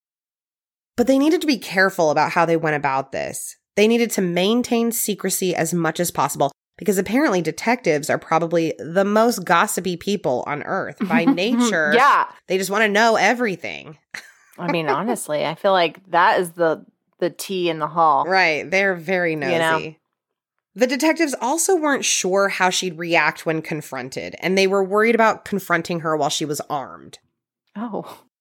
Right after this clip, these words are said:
Speaker 1: And they also wanted more information from her before letting her know what they knew. They wanted to question her without her really knowing what they were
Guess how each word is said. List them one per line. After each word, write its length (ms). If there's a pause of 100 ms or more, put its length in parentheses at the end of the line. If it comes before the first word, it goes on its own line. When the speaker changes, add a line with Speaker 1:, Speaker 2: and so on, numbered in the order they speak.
(380)
Speaker 1:
And 140
they 180
also 460
wanted 400
more 380
information 720
from 240
her 200
before 340
letting 380
her 180
know 400
what 200
they 160
knew. 600 (560)
They 100
wanted 240
to 60
question 560
her 220
without 280
her 140
really 260
knowing 720
what 160
they 120
were 180